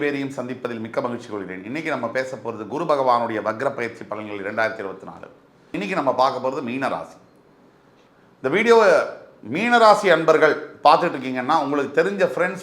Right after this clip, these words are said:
families and relatives-ல யாராவது மீன ராசியில் இருக்காங்கன்னா, தயவு செய்து அவங்களுக்கு இந்த வீடியோவை ஃபார்வர்ட் பண்ணாம இருக்காதீங்க. அவங்களோட வாழ்க்கையில மிகப்பெரிய திருப்பங்களை அவங்க அடைய முடியும். அதை தவிர இந்த வீடியோ உங்களுக்கு பிடிச்சிருந்தா லைக் பண்ணி, கமெண்ட் பண்ணி, மறக்காம ஏனோ சப்ஸ்கிரைப் பண்ணிடுங்க.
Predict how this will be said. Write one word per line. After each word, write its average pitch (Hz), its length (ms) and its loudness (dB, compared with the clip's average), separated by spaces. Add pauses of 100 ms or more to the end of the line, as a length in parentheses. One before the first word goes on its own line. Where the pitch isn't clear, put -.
(100)
families 156 400 0
and 135 120 -6
relatives-ல 143 500 0
யாராவது 131 280 2
மீன 156 200 2
ராசியில் 131 300 -2
இருக்காங்கன்னா, 117 400 -4 (140)
தயவு 190 340 2
செய்து 214 260 0
அவங்களுக்கு 139 300 -4
இந்த 120 140 -8
வீடியோவை 151 300 -4 (460)
ஃபார்வர்ட் 170 360 4
பண்ணாம 127 280 -2
இருக்காதீங்க. 90 420 -6 (220)
அவங்களோட 110 300 -4 (100)
வாழ்க்கையில 160 420 2
மிகப்பெரிய 151 380 -4 (100)
திருப்பங்களை 143 440 -2
அவங்க 117 180 -4 (400)
அடைய 107 240 -4
முடியும். 82 260 -14 (1400)
அதை 135 180 6
தவிர 208 220 6
இந்த 170 140 4
வீடியோ 202 180 4
உங்களுக்கு 170 240 0
பிடிச்சிருந்தா 175 580 -2
லைக் 151 220 0
பண்ணி, 160 140 -4 (100)
கமெண்ட் 143 300 -4
பண்ணி, 147 160 -6 (160)
மறக்காம 165 600 4 (120)
ஏனோ 160 120 -2 (140)
சப்ஸ்கிரைப் - 400 -4
பண்ணிடுங்க. 123 340 -6